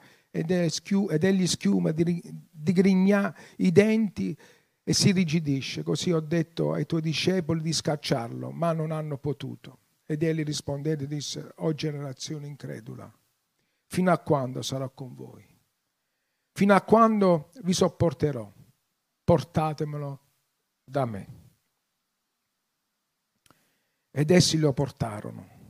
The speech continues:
ma appena lo videro, lo spirito lo scosse con violenza. Il fanciullo, caduto a terra, si rotolò schiumando. Gesù domandò al padre di lui,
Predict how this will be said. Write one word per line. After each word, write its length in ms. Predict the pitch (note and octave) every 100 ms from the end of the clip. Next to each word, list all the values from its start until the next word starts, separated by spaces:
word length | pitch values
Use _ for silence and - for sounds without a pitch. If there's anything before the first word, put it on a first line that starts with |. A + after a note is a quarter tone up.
| _ _ _ _ _ _
ma 140 | D3 C#3+
appena 360 | - F3 E3+
lo 140 | D#3 D3
videro, 440 | F3+ F3+ E3 D#3+
lo 100 | D3+
spirito 600 | - - - F#3 E3+ D3
lo 100 | C#3
scosse 480 | - - D3+ - D3+
con 180 | D2 C#3+
violenza. 720 | D2+ C3+ A2+ A#2 - - C3
Il 120 | C#3
fanciullo, 880 | - D#3 C#3 - F3 F3 - D#3 - _ _ _ _ - _
caduto 380 | D3+ D3 F#3 E3+
a 60 | D3
terra, 640 | - E3+ F3 E3+ E3+ D3 _ _
si 240 | _ - E3+
rotolò 400 | E3 D#3 E3 F3
schiumando. 800 | - - D3 B2+ G#2+ G#2+ G#2 F#2 _ _ _ _ _ _ _ _
Gesù 300 | - D3 E3+
domandò 500 | D#3+ D3+ C#3 C#3+ C#3
al 100 | B2+
padre 360 | - C#3 C3+ C3
di 120 | C3+
lui, 400 | C3 A#2+ A#2 A#2